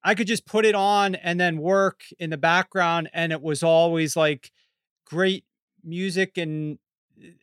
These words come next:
everything about it was nice, but it wasn't, like, going from a really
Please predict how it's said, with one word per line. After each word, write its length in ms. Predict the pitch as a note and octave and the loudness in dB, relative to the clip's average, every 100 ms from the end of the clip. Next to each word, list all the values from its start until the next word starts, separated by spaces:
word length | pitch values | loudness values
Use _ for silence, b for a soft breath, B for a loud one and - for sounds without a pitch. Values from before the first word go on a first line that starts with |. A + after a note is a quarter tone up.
| _ | _
everything 380 | F3+ F3+ F#3 F#3 | -4 -2 -2 -4
about 340 | D3 F3 F#3+ | 0 2 4
it 80 | F#3 | 2
was 200 | D#3 C#3 | -4 -6
nice, 260 | D#3 D#3 - | -4 -4 -4
but 260 | F3 D#3 - | 0 -2 -2
it 60 | |
wasn't, 340 | E3+ F3+ F3 E3+ | -2 -2 0 -2
like, 140 | D#3+ | -2
going 220 | E3 D#3+ | 0 0
from 160 | D3+ D#3 | 0 0
a 140 | D3+ | 0
really 400 | C#3+ E3+ D#3 C#3 | 2 2 2 0